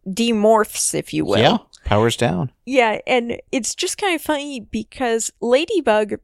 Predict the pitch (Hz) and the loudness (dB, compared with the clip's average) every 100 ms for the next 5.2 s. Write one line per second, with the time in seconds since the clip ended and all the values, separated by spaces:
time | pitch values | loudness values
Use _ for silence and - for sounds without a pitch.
0 | _ _ - 262 247 330 508 453 339 262 | _ _ -4 -2 -2 -4 -4 -6 -6 -6
1 | 254 262 262 - 233 254 247 226 220 269 | -2 0 0 -2 -2 -2 -2 -4 -2 -2
2 | 269 285 285 262 269 247 240 240 233 226 | -2 -4 -2 0 0 0 2 2 2 0
3 | 226 220 208 269 294 226 208 208 220 202 | 0 -2 -2 0 0 -2 -4 -2 0 0
4 | - 277 - 233 185 - 403 427 571 - | 0 -2 0 0 0 0 0 2 0 2
5 | 262 | 2